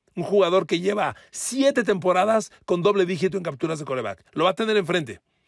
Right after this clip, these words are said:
Y la siguiente semana va a tener a Troy Wilkerson de los Cincinnati Bengals, que tuvo catorce capturas del año,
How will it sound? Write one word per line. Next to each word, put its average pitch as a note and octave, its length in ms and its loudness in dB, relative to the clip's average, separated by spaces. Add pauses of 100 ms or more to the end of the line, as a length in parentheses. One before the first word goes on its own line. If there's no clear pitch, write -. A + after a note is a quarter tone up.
(180)
Y E3 120 0
la F#3 100 4
siguiente C4+ 340 -4
semana A3+ 520 -4 (260)
va F3 60 2
a D#3 60 -6
tener F3 440 -2 (760)
a C3+ 80 0
Troy G#3+ 320 4
Wilkerson A3+ 840 0 (640)
de E3 180 0
los E3 220 2
Cincinnati F3+ 720 0
Bengals, F#3+ 500 0
que E3+ 140 -4
tuvo G#3 280 4
catorce A3+ 560 0
capturas G3+ 400 2
del F3 120 0
año, F3 200 -2